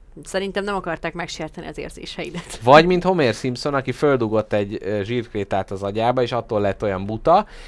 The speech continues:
Speaker 2: és amikor kivették, akkor nagyon okos lett, de szomorú, úgyhogy visszarakatta. Tehát lehetne,
Speaker 1: Hmm.
Speaker 2: hogy nekem is azt mondták, hogy hát figyelj, nyomja ott
Speaker 1: Ja.
Speaker 2: neki a kis talamuszát.
Speaker 1: Na.
Speaker 2: Na, miből
Speaker 1: Dol-
Speaker 2: nyertél el nagyon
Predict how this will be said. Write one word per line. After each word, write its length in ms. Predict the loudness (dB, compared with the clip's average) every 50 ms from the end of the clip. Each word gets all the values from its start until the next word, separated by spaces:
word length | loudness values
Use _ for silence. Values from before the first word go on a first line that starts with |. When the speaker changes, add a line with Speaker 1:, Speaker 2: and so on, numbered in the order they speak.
| -14 -12
Speaker 2:
és 140 | -6 -4
amikor 260 | -4 -4 -2 -4 -4 -2
kivették, 500 | 0 4 6 8 8 8 6 2 -2 0
akkor 200 | -2 -2 -2 0
nagyon 240 | 0 0 0 -2
okos 300 | -2 -4 -4 -4 -4 0
lett, 160 | 2 2 2 2
de 80 | -2
szomorú, 380 | -4 -4 -4 -2 0 0 0 0
úgyhogy 240 | -2 -2 -4 -6 -6
visszarakatta. 760 | -6 -8 -6 -6 -6 -6 -6 -6 -6 -6 -6 -6 -4 -2
Tehát 160 | 2 4 6 6
lehetne, 200 | 6 6 6 6
Speaker 1:
Hmm. 80 | 6 6
Speaker 2:
hogy 80 | 6
nekem 260 | 6 4 2 2 0
is 120 | -2 0 0
azt 180 | 0 -2 -2
mondták, 200 | -4 -2 -2 -2 0
hogy 100 | -2 -2
hát 300 | -2 -2 -2 -2 -2 -4
figyelj, 480 | -6 -8 -6 -2 -2 0 0 -2 -4 -6 -10 -14 -10 -8
nyomja 420 | -4 -4 -4 -4 -2 0 2 2 2
ott 100 | 2 0
Speaker 1:
Ja. 60 | -2
Speaker 2:
neki 240 | -4 -4 -2 0 0
a 80 | 0 -2
kis 300 | -2 -6 -8 -8 -10 -12 -14 -16 -16 -18 -18 -16 -14 -6 -2
talamuszát. 880 | 0 2 2 2 2 0 -2 -4 -4 -2 0 2 2 2 2 0 -2 -4 -4 -4 -4 -6 -10 -10 -10 -10 -10 -12 -14 -14 -14 -14 -14 -14 -16 -16 -16 -18 -18 -18 -16 -18 -16 -16 -16 -16 -16 -14 -14 -12 -10 -6 -4
Speaker 1:
Na. 120 | -4 -4 -4 -6 -10 -12 -12 -8
Speaker 2:
Na, 280 | 0 4 4 4 4 2 2
miből 260 | 2 6 8 10 12 12
Speaker 1:
Dol- 100 | 12 12
Speaker 2:
nyertél 380 | 10 10 8 8 8 6 4 6 8
el 220 | 8 8 8 4 4
nagyon 180 | 6 6 6